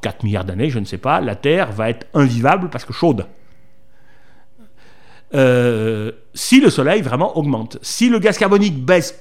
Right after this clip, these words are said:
plus vite que le soleil n'augmente, ça je suis incapable de le dire, peut-être qu'avant cet épisode chaud, on aura de nouveau un épisode boule de neige.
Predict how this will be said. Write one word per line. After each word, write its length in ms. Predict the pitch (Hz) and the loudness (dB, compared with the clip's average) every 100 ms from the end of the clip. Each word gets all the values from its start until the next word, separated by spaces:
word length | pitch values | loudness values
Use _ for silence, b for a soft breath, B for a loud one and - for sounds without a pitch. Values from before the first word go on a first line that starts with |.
| - | -8
plus 340 | 277 302 277 | 4 4 4
vite 300 | 240 285 277 | 4 2 2
que 100 | - | 2
le 80 | 190 | 2
soleil 300 | 170 160 131 | 2 -2 -2
n'augmente, 580 | 123 120 160 269 320 - | -2 0 2 4 4 0
ça 160 | 123 165 | -4 -4
je 80 | |
suis 200 | - - | -4 -6
incapable 440 | 135 160 147 156 127 | -4 -4 -2 -2 -4
de 60 | |
le 60 | 113 | -4
dire, 240 | 120 240 - B B B - | -4 -4 -6 B B B -6
peut-être 280 | 170 202 202 | 0 0 2
qu'avant 220 | 151 165 | 0 0
cet 220 | 160 135 | -2 -6
épisode 320 | 127 120 113 | -8 -4 -4
chaud, 280 | - - 302 | 2 4 4
on 80 | 262 | 2
aura 260 | 143 120 120 | -2 -2 -4
de 120 | 110 | -4
nouveau 320 | 104 101 180 | -4 -2 -2
un 40 | |
épisode 320 | 175 110 131 117 | -4 -4 -4 -4
boule 140 | 104 | -6
de 80 | 151 | -6
neige. 320 | 139 101 101 | -6 -8 -12